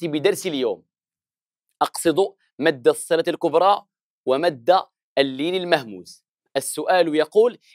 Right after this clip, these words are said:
استخرج المدود الواردة في هذه الآية. قال الله تعالى: "وما يكذب به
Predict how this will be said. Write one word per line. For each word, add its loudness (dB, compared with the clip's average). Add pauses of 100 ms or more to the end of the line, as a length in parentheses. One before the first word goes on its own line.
(120)
استخرج -4 (300)
المدود -2 (400)
الواردة 4 (240)
في -2
هذه 2
الآية. 0 (580)
قال 8
الله 4
تعالى: 2 (1040)
"وما 6
يكذب -2
به -2